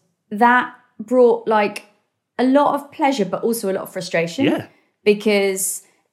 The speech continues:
Speaker 1: it, you know, in many ways it was brilliant 'cause it enabled me to have a specific type,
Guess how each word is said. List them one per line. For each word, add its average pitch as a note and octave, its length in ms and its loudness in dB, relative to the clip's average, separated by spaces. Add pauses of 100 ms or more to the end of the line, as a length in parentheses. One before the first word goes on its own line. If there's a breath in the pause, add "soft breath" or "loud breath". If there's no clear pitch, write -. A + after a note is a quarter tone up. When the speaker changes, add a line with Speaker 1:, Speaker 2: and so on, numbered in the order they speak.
(220)
Speaker 1:
it, A3+ 260 2
you C4 120 6
know, A3+ 120 6
in A3 120 2
many C4 200 2
ways G3 300 2
it G#3 60 -4
was F#3+ 100 -6
brilliant F3 400 -2
'cause - 120 -8
it - 80 -6
enabled F#3 460 -4
me F3 420 -6
to - 140 -12
have F#3 300 -6
a E3+ 60 -6
specific - 520 -8
type, E3+ 380 -4